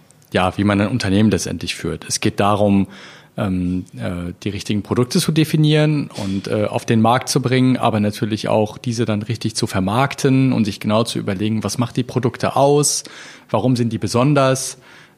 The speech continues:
ähm, und, ähm, das Ganze geschieht in Gesprächen mit,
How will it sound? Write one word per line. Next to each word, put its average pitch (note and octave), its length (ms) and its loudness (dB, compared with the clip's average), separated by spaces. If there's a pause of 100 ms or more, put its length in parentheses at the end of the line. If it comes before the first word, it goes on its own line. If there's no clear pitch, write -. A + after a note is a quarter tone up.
ähm, G2+ 440 2 (600)
und, G2+ 540 -2
ähm, G2 360 -4 (120)
das A2 200 0
Ganze B2+ 520 2 (440)
geschieht A2+ 600 -2 (140)
in B2 160 0
Gesprächen A#2+ 500 0
mit, A2 300 -2